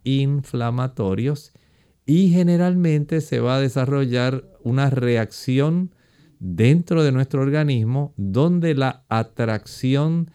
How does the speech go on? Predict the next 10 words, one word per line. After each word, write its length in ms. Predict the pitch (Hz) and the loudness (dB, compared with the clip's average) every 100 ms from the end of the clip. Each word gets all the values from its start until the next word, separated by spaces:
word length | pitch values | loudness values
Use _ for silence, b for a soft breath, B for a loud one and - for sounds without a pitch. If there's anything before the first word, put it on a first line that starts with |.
| b b b - | b b b -6
de 320 | 95 95 107 | -2 0 0
células 640 | - 131 131 147 156 156 | 0 2 2 2 0 -2
que 200 | - 110 | -2 -2
van 200 | 101 117 | 0 -2
a 140 | 131 | -4
tratar 640 | 123 117 110 107 117 123 135 | -4 -4 -4 -4 -4 -2 -2
de 300 | 117 117 98 | -4 -6 -4
combatir 760 | 123 110 107 98 95 - 131 143 | -2 0 0 -2 -4 -2 -2 0
la 140 | 131 | -2
inflamación 960 | 127 127 131 131 156 156 120 113 139 | -2 -2 -2 0 -2 -2 -2 0 -2